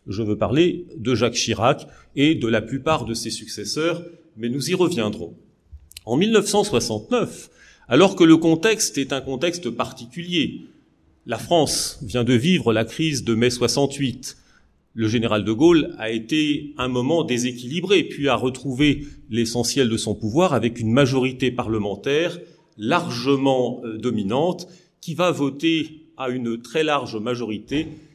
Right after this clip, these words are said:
les crédits nécessaires aux commémorations du bicentenaire de la naissance de Napoléon, qui inclut bien entendu les fêtes d'Ajaccio, mais beaucoup d'autres manifestations qui vont marquer le pays.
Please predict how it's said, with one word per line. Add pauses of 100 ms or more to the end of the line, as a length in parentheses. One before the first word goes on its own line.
(100)
les
crédits
nécessaires
aux
commémorations
du
bicentenaire
de
la
naissance (260)
de
Napoléon,
qui
inclut
bien
entendu (220)
les
fêtes
d'Ajaccio,
mais
beaucoup
d'autres
manifestations (380)
qui
vont
marquer
le
pays.